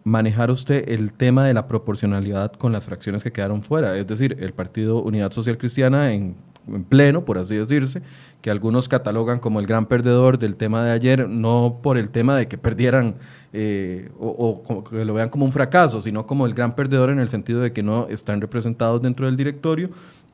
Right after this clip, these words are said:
¿Y cómo queda la fracción, no, la que no es fracción, el bloque independiente de, eh, a, a, de Nueva República? ¿Cómo los va a incluir a usted, a ellos,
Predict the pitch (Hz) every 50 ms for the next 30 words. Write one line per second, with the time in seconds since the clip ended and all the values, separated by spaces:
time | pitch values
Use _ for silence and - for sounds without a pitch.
0 | _ _ - 139 131 - 143 131 143 139 139 156 151 156 156 156 151 123 123 107
1 | 104 - - 139 139 139 147 160 165 - - - - 113 113 117 - - 110 104
2 | 101 104 - - 110 107 131 160 165 135 139 127 120 - - 135 135 139 147 156
3 | 120 98 92 107 113 113 110 - 139 131 120 123 117 107 110 110 - 107 107 110
4 | 117 120 120 120 120 - 135 131 - - - - - - - 120 120 123 123 127
5 | 127 127 131 123 - 113 113 110 107 107 104 104 101 101 98 98 98 95 95 90
6 | - - 90 98 101 92 - - 92 95 98 92 92 87 - - - - - -
7 | 104 104 101 101 104 107 107 110 117 110 117 - - 170 190 185 151 127 - -
8 | 95 - - 135 123 127 135 135 127 139 135 135 131 131 143 139 135 135 135 131
9 | 135 143 135 135 135 131 135 - 110 117 117 113 120 120 120 131 139 135 - -